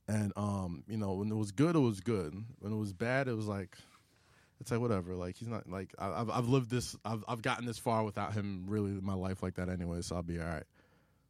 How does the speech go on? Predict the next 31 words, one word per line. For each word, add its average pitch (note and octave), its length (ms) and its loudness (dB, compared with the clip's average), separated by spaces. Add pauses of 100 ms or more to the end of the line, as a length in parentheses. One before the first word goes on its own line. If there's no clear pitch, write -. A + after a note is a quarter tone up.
But A#2 120 2
it A#2+ 80 2
wasn't C3+ 340 2
until, B2 160 6
like, A2 260 4 (1120)
I G#2+ 80 2
got G#2 160 4
to, - 80 0
like, G2 160 2
the - 120 -6
end G#2+ 100 0
of G2 80 0
high G#2+ 140 0
school G2 220 -2
and F#2 100 -6
college G#2 400 2
that F#2 60 -2
I F#2 40 0
really G2 260 -2
got F#2+ 200 -4
to F#2 160 -6
know F#2 360 -4 (380)
about F2+ 300 -6
men. F2 460 -4 (420)
You G#2+ 80 -2
know G2+ 80 -2
what F#2+ 60 -2
I'm G2 100 -4
saying? G2 380 -2
And, F#2+ 200 -4
like, F#2 360 -6